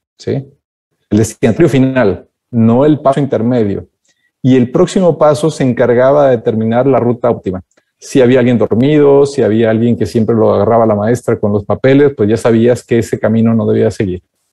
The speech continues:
Bueno, ese es el concepto básico de los paquetes. El, los paquetes en Internet tampoco conocen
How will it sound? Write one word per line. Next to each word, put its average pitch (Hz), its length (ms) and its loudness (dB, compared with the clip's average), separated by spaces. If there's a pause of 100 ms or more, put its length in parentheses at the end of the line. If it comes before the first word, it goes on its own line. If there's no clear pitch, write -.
(340)
Bueno, 101 320 -2 (280)
ese 156 220 0
es 190 100 0
el 180 120 0
concepto 147 760 0
básico 127 540 0
de 113 60 2
los 107 120 -2
paquetes. - 640 -8 (340)
El, 110 260 -2
los 120 160 0
paquetes 175 520 -2
en 147 120 0
Internet 120 500 -2
tampoco 156 520 -2
conocen 120 680 -2